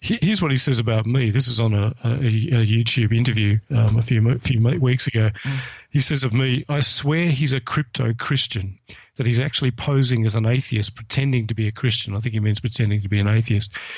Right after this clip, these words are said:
um, because the stuff he writes sounds way too fawning on <laughs> Christianity.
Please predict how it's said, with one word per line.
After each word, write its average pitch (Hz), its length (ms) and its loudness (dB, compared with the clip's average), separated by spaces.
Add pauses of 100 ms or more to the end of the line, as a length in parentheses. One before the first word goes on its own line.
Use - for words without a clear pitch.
(320)
um, 127 340 0 (140)
because 143 400 0
the 135 100 -2
stuff - 340 -2
he 156 120 0
writes 127 300 0
sounds 123 320 -2
way 120 280 2
too 131 260 0
fawning 127 680 0
on 123 100 -2
<laughs> 113 60 0
Christianity. 120 1200 -2